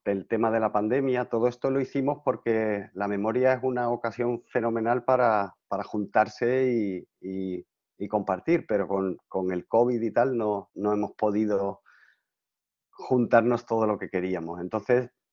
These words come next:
eh, un compañero informático, eh, programó dentro de una tablet una aplicación que permite cargar los documentos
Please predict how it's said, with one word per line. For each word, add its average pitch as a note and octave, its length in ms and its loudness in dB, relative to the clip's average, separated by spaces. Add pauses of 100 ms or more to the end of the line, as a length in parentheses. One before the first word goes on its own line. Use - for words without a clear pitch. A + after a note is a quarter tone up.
(160)
eh, G#2+ 220 0
un A2+ 160 0
compañero B2 480 4
informático, C#3 800 0 (640)
eh, A#2 140 4
programó A2+ 760 2
dentro A#2 380 -2
de B2+ 80 2
una C3 220 4
tablet C#3 420 4
una B2 140 0
aplicación C#3 720 -2 (240)
que G#2+ 120 -2
permite A2 440 -2
cargar G#2+ 340 0
los G#2 160 0
documentos B2+ 640 -2